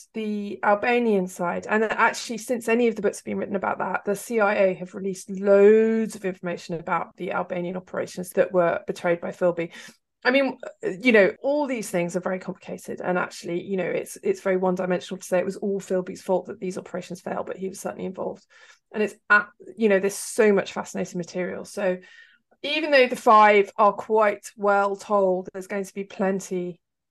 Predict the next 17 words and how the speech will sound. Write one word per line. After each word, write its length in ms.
in 140
my 140
book 260
that's 240
new, 180
even 280
to 100
those 200
people 280
who 100
think 200
they 100
know 140
the 100
story 280
very 240
well. 300